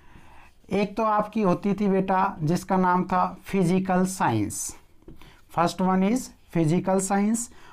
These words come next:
और बेटा दूसरी जो थी उसको हम बोलते थे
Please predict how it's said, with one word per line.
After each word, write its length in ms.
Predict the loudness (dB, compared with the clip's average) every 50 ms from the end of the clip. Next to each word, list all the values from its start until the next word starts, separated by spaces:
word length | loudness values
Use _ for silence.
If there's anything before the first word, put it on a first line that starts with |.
| -10 -4 -2
और 120 | 0 2
बेटा 300 | 2 0 0 0 0 0
दूसरी 500 | 2 2 2 0 0 0 0 0 0 0
जो 200 | 2 2 2 0
थी 400 | 0 0 0 2 2 0 -2 -4 -10 -20 -20 -8 -4
उसको 300 | -2 -2 -2 -2 -2 0
हम 200 | 0 2 2 2
बोलते 460 | 2 2 2 2 2 2 0 0 0 0
थे 260 | 2 2 2 2 0